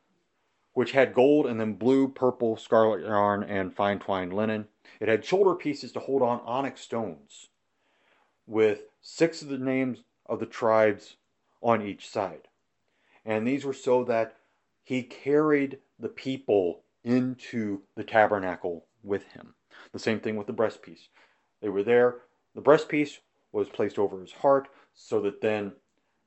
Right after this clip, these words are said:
he had, they weighed on his heart as they were the reason why he was doing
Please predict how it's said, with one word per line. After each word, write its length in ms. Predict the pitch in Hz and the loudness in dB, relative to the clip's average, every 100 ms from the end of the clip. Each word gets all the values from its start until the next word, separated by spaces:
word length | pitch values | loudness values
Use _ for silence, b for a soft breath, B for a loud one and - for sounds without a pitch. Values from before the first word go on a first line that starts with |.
| _ | _
he 220 | - 117 | -6 -2
had, 280 | 117 110 - - _ _ | 2 2 0 -10 _ _
they 220 | 113 113 | -2 0
weighed 540 | 110 107 107 110 110 - | 0 -4 0 2 2 -2
on 220 | - 110 110 | -4 -4 -4
his 140 | 101 | -8
heart 280 | 104 104 - | -4 -4 -4
as 240 | 101 - _ | -10 -10 _
they 240 | 101 92 - _ _ _ _ - | -8 -8 -14 _ _ _ _ -4
were 220 | 107 104 | 0 0
the 80 | 95 | -2
reason 360 | 104 104 98 - | -4 -6 -8 -2
why 280 | 107 110 107 | 0 2 0
he 180 | 107 98 | -6 -8
was 160 | 95 | -8
doing 360 | - 92 90 | -8 -8 -8